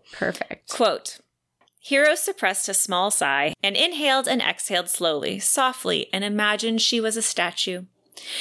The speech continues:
Speaker 2: It was an old trick to get through events such as these. She was a hollow, perfect facade of a duke's daughter. Really, she, the woman within, didn't have to be here at all.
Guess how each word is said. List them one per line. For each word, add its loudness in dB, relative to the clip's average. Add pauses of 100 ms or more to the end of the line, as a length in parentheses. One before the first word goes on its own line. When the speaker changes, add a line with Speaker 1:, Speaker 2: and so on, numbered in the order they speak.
(240)
Speaker 2:
It 4
was 4
an 2
old 2
trick 0
to -4
get 0
through 2
events -2
such -2
as 0
these. 0 (340)
She 2
was 2
a 2
hollow, 2
perfect -2
facade 0
of -2
a -2
duke's -2
daughter. 0 (160)
Really, 2
she, 0
the -2
woman 0
within, -4 (360)
didn't 2
have -2
to -4
be 0
here 2
at 2
all. -2